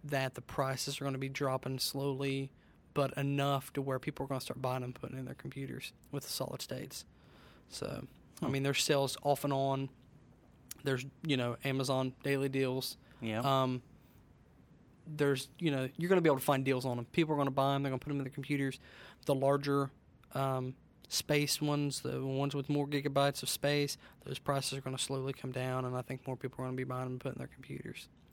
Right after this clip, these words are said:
Speaker 1: So, 'cause more people are customizing and building their own computers because it's becoming so much easier for the normal person to,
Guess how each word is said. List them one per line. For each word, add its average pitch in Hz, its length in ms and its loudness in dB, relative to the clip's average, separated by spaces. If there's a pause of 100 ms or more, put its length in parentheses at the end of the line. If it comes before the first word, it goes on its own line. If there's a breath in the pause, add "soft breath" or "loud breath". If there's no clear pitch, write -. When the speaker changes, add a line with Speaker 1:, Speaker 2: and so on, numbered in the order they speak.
(580 loud breath)
Speaker 1:
So, - 260 -8
'cause 147 180 0
more 160 220 2
people 156 480 -2
are 139 500 4 (800 loud breath)
customizing 139 760 2
and 131 100 -2
building 127 300 -2
their 131 160 -2
own 135 80 -4
computers 135 520 -6
because 139 340 -6
it's 131 100 -8
becoming 135 460 -6
so 131 420 0
much 135 280 -4
easier 147 280 -2
for 131 160 -10
the 131 80 -6
normal 131 300 -4
person 143 360 0
to, 135 240 -4